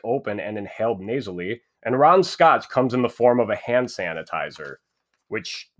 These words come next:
he literally puts his hands out and the guy just squirts it in and then starts kinda awkwardly rubbing Ron's hand. And Ron is just looking around like, "What the hell is going on?" And then we do see another instance of these weird drinks where a vod-, a shot of vodka is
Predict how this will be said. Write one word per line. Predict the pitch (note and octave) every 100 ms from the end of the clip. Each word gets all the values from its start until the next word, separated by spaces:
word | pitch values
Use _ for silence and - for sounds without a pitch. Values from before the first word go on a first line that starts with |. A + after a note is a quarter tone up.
| A#2+
he | - C#3
literally | C3 C3 B2 A#2
puts | G#2+ A#2+ -
his | G#2
hands | A2 A2 G2+
out | G2 -
and | G#2
the |
guy | F#2+ G2 G2
just | G2+
squirts | - - A2 G2+
it | A2 G#2
in | G#2+
and | G2
then | G2 G2
starts | - G#2+ G2+
kinda | - G#2 G#2 -
awkwardly | G2+ - G#2+ F#2+
rubbing | F#2 F#2+ G2 G2+
Ron's | F2+ F2+ F#2+ F#2
hand. | - F#2 F#2+
And | F2
Ron | F2 F#2+
is | G2
just | G#2 F#2+
looking | G2 F#2 F#2+
around | F#2 F#2
like, | E2+
"What | F2 F2+ G2 _ -
the | D#2
hell | D#2 F#2 F#2
is | G2
going | E2+ A#2 A2+
on?" | D3+ E3 D#3+ _ _ _ -
And | D3
then | D#3
we | D3 D3
do | C#3 D3
see | - C#3
another | B2 A#2+ A#2+ A#2 A2+ - _ _ _ _
instance | B2+ B2 - B2+ B2
of | - A#2+
these | G#2 A#2 F#2+
weird | G#2+ A2+ G#2+
drinks | G#2+ A2 A2
where | G#2 G#2+ G#2 G#2 G2+ -
a | A2
vod-, | G2 A#2 A#2 -
a | B2
shot | - C3+
of | C3 A2
vodka | A2 A#2+ A#2 C3 B2+ -
is | A2+ G#2+ G2+